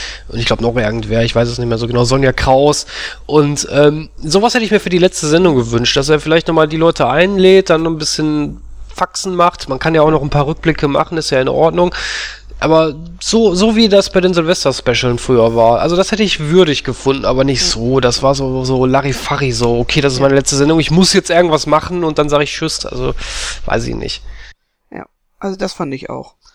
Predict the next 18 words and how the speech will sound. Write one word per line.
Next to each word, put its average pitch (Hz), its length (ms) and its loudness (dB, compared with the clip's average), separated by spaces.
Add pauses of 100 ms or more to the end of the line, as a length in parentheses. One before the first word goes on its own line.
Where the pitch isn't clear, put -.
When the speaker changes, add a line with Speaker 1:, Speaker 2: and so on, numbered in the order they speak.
(320)
Speaker 2:
Das - 180 -14
war 139 140 -6
einfach, 139 560 -8
ja, 143 380 -4
nicht - 440 -6
für - 220 -10
die 180 100 -6
letzte 170 400 -6
Show 190 400 -4 (460)
hätte 165 220 -2
man 156 260 -4
wirklich 151 360 -6
noch 143 160 -6
mal 131 220 -4
richtig 139 380 -12
auffahren 123 520 -8
müssen, 120 340 -12
ne? 127 220 -12